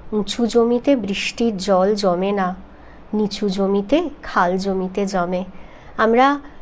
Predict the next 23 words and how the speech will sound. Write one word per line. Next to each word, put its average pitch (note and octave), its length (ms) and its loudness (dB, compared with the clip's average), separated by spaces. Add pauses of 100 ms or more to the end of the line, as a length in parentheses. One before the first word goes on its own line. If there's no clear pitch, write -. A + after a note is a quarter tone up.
যে B3+ 340 4
যতটা, A3+ 760 2
এমনিতেও C#4+ 520 4
ভগবত A#3 480 4 (220)
তত্ত্ব B3 420 2
ধারণা B3 460 2
করতে C4+ 400 2
গেলে, F#3 380 4 (500)
ভক্তির C#4+ 640 2
কৃপাবাড়ি C4+ 840 4 (1300)
পেতে B3+ 320 6
গেলে A3 400 2 (120)
আমাদের A#3+ 320 2
একেবারে C#4+ 520 2
নিচু B3 440 2
জমি C4+ 340 4
হতে A3 280 -4
হবে, G3 320 0
যে B3 100 4
"আমি C#4 200 4
ঠাকুর E4 380 -2
কিছুই G4+ 480 4
না, A3+ 300 0